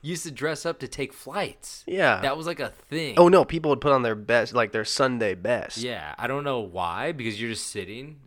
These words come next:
Speaker 1: but, like, maybe it was, like, more of an event because
Speaker 2: Yeah.
Speaker 1: planes were invented in nineteen seventy, and this was nineteen seventy-one.
Speaker 2: Yeah.
Speaker 1: So this is all new.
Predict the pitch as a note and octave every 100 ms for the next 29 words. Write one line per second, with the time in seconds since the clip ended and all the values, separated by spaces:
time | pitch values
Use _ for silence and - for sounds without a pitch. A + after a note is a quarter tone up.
0 | G2 G#2+ G2+ A2 G#2 G#2+ B2 B2 B2+ A#2
1 | A2+ G#2 G#2 G#2 G#2 G2 E2+ G2 - G2+
2 | F#2+ G2 A2+ G2 F#2 _ _ _ _ -
3 | A2 A2 G#2+ G#2+ G2 F#2+ A2 G#2 F#2+ F#2+
4 | G2 G2 F#2 F2+ G2 A2+ B2 G2 F#2 G#2
5 | G#2+ - F3 E3 - A2+ A2 F#2 D#2 G#2+
6 | D3 A#2 F#2 C2+ _ _ - A2 F#2 G2+
7 | A2 - G#2 G2 F2+ F#2 C3 G#2